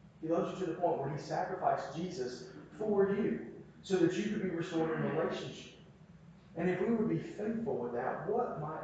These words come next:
our world look like at the end of our life? May, may we push back into the darkness in such a way that people who love the darkness and hate the light would want to riot against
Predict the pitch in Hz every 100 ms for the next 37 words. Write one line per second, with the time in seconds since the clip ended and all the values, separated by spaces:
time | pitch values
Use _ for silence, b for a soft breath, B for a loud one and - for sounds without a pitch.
0 | - 143 135 131 127 127 151 156 160 180
1 | 185 - - - - - - - - -
2 | - - - - - 120 123 139 160 -
3 | 131 139 - - - - - - - -
4 | - - - - - - - - - -
5 | - - - 151 165 165 156 156 151 156
6 | 147 - - - - - - 202 196 -
7 | 143 - - 151 - 139 139 - 117 123
8 | 120 139 131 123 117 110 - - 160 -
9 | - - - - 127 120 110 - - -
10 | - - - 110 113 139 - - 127 120
11 | 117 110 107 - - 131 123 120 117 113
12 | - 110 113 113 104 101 104 110 135 -
13 | - 117 117 113